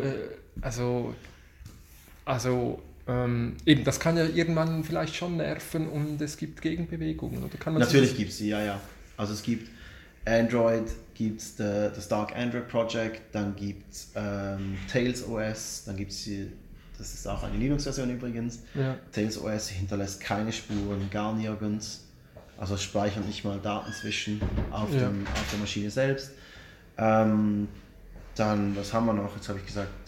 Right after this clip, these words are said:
Speaker 2: Dark Android und, äh, Tails O S. Dann haben wir noch, ja, V P N-Solutions allerlei, äh,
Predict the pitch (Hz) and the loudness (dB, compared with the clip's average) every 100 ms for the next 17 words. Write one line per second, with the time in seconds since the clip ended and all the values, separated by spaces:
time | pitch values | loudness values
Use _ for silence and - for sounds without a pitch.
0 | - - 110 107 - 107 104 104 104 - | -12 -2 -2 0 0 0 0 0 -2 -6
1 | - 107 95 95 92 98 87 90 - - | -10 -6 -4 -4 -6 -8 -6 -8 -10 -6
2 | 113 127 127 110 107 - - 98 101 98 | -2 -2 -4 -6 -6 -6 -6 -4 -2 -2
3 | 98 98 95 - - - - - - - | -4 -6 -8 -14 -20 -20 -20 -20 -12 -4
4 | 92 95 107 - 104 104 104 104 - 104 | -2 0 -2 0 0 0 -2 -4 -4 -2
5 | 101 101 98 98 98 98 98 95 - 101 | -2 -2 -2 -2 -2 -4 -4 -6 -8 -6
6 | 95 92 90 90 90 92 | -4 -2 -2 -2 -2 -4